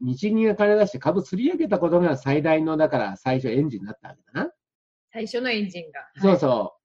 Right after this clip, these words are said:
Speaker 1: う。一年ぐらいちょっと株上がったでしょ、円安いって。
Speaker 2: ね、はいはい。
Speaker 1: あれで人気得たんですよね。
Speaker 2: よしと思った人が。
Speaker 1: そうそう。日本国民もさ、しょうもない話よ。株が上がりゃいいんだよ。<laughs> 円安いってさ。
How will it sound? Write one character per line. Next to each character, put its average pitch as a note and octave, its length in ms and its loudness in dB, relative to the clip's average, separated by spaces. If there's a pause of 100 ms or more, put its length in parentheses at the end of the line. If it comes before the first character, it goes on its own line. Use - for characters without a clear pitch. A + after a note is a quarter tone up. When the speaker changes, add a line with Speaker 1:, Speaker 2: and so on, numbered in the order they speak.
(380)
Speaker 1:
う。 - 20 -6
一 C3+ 200 -6
年 E3 140 4
ぐ E3+ 80 4
ら C#3+ 120 4
い A2+ 80 -2
ち - 80 -8
ょ B2+ 40 0
っ - 40 -14
と - 40 -16
株 C3+ 180 0
上 D#3+ 40 0
が F3 80 2
っ F3 60 -2
た - 60 -6
で D3 80 0
し C#3 80 -4
ょ、 - 20 2
円 B2+ 140 -2
安 A#2+ 240 -6
い A2+ 40 -6
っ - 40 -20 (100)
て。 - 60 -16
Speaker 2:
ね、 F#3 260 -8
は G3+ 100 -10
い F#3+ 140 -14
は G#3 80 -8
い。 - 40 -6
Speaker 1:
あ F3+ 120 2
れ A#3 140 4
で C4 180 6
人 D#3+ 220 4
気 D3 120 6
得 C#3+ 80 8
た C#3 140 -8
ん F#2+ 60 -12
で F#2+ 80 -12
す - 100 -20
よ A#2+ 60 -12
ね。 B3+ 100 -10 (720)
Speaker 2:
よ C4 140 -4
し - 160 -16
と G3+ 80 -10
思 F#3 100 -6
っ G3+ 80 -10
た G3+ 100 -16
人 F3+ 160 -14
が。 C#3+ 100 -10
Speaker 1:
そ B2+ 60 -4
う A2 60 -8
そ G#2+ 100 -8
う。 A2+ 140 -10
日 B2+ 100 -4
本 D#3+ 140 2
国 F#3+ 140 2 (100)
民 D#3+ 100 2
も A#2 80 -6
さ、 A#2 320 -6
し - 160 -8
ょ C#3 40 2
う E3 60 -2
も F#3 40 0
な E3 80 0
い B2+ 40 -2
話 C3+ 360 -4
よ。 G#2 180 -10 (140)
株 B2 240 -4
が D#3 140 2
上 D#3 40 2
が D#3+ 100 0
り D3 60 2
ゃ - 40 2
い A2 40 -2
い B2 40 -2
ん B2+ 80 -2
だ G2 80 -6
よ。 - 100 -14 (560)
<laughs> - 580 -6
円 C3 160 -2
安 C3 240 -4
い C3 60 -4
っ - 40 -20
て C#3+ 120 -8
さ。 F#3 180 -12